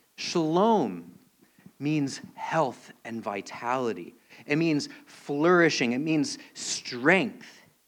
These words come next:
For some to flourish, to have shalom,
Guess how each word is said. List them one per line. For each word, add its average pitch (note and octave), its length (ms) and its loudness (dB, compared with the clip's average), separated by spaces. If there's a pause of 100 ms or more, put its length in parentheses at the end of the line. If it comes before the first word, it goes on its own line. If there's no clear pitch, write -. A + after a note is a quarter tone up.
(1080)
For F#3 160 6
some G#3 380 4
to F3+ 120 2
flourish, F#3 600 4
to F3+ 100 -2
have F3+ 180 4
shalom, F3+ 640 2